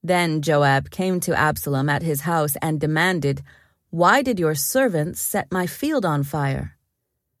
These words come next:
And Absalom replied, "Because I wanted you to ask the king why he brought me back from Geshur if he didn't intend to see me. I might as well have stayed there.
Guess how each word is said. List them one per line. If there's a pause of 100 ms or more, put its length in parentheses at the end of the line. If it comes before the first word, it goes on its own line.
(240)
And
Absalom
replied, (1040)
"Because
I
wanted
you
to
ask
the
king
why
he
brought
me
back
from
Geshur
if
he
didn't
intend
to
see
me. (640)
I
might
as
well
have
stayed
there.